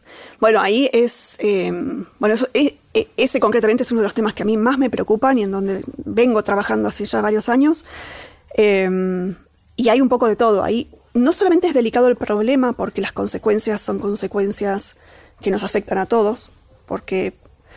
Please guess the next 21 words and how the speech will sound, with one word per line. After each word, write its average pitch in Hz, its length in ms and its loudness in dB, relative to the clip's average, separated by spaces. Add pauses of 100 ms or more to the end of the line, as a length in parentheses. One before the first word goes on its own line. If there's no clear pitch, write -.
(220)
cuanto 185 340 -2
más 208 340 0
porcentaje 233 460 0
de 226 60 4
la 214 40 2
vacunación, 208 580 0
eh, 202 80 -12
perdón, 190 260 -2
cuanto 185 200 -8
más 208 100 -4
porcentaje 226 400 -6
de 214 60 2
la 196 80 0
población - 400 2
está - 180 -6
vacunada, 226 480 2 (560)
más 220 180 2
protegidos 214 440 0
estamos 196 340 -6
todos. 208 500 2 (1160)
Eh, 220 420 2